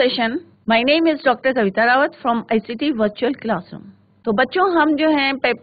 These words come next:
paper solve कर रहे थे, तो section सी जो है हम कर रहे थे grammar section, उसमें हमने नॉन फाइनाइट्स कर लिए थे, models कर लिए थे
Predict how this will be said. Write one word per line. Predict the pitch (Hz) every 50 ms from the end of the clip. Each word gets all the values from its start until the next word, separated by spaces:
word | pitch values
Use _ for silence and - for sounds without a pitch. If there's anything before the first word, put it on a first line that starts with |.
| - -
paper | 254 233 226 247 262
solve | 262 - 240 233
कर | 220 - 233 226
रहे | 226 233
थे, | 233 233 294 320 302
तो | - - 277
section | 277 - 240 233 233 - - 294 302
सी | 294 302 - - 277 285 294
जो | 285 233 285
है | 269 247 240 247
हम | 247 247 233
कर | 220 - 208 196
रहे | 208 214
थे | 220 220 262
grammar | 247 202 208 185 185 196 220 247
section, | 254 - 240 240 - - 277 320 339 - - - - - - - _ -
उसमें | - 240 254 180 269 277
हमने | 277 262 254 254 254
नॉन | 247 247 220 214 240
फाइनाइट्स | - 262 240 240 240 247 247 240 -
कर | - - 240
लिए | 233 240 240 240
थे, | 233 269 247
models | 233 226 214 208 196 208 226 233 226 -
कर | - 262 233
लिए | 233 233 233 233
थे | 220 233 254 247 240